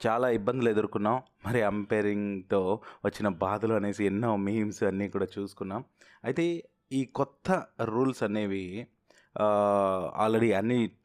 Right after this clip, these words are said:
ఫ్రాంచైజీస్ కూడా పంపేశారంట బీసీసీఐ వాళ్ళు. And అంతేకాదు ఇంకా కొన్ని విషయాలు చూసుకుంటే, ఆహా, మరి కొత్త కొత్త జెర్సీలు అన్నీ వస్తున్నాయి. మరి ఇదే కోకి మన పంజాబ్ కూడా కొత్త నేమ్‌తో and, ఆ, కొత్త,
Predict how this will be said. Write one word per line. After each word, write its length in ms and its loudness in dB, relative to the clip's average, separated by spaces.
ఫ్రాంచైజీస్ 640 -2
కూడా 200 2
పంపేశారంట 680 -2
బీసీసీఐ 540 -4
వాళ్ళు. 240 -8
And 100 -6
అంతేకాదు 540 0
ఇంకా 200 -2
కొన్ని 240 -2
విషయాలు 320 -4
చూసుకుంటే, 580 -2
ఆహా, 440 0
మరి 260 0
కొత్త 320 -2
కొత్త 260 0
జెర్సీలు 380 0
అన్నీ 160 0
వస్తున్నాయి. 540 0
మరి 180 2
ఇదే 180 2
కోకి 440 2
మన 160 2
పంజాబ్ 480 0
కూడా 420 2
కొత్త 320 0
నేమ్‌తో 460 2
and, 180 -2
ఆ, 420 2
కొత్త, 440 0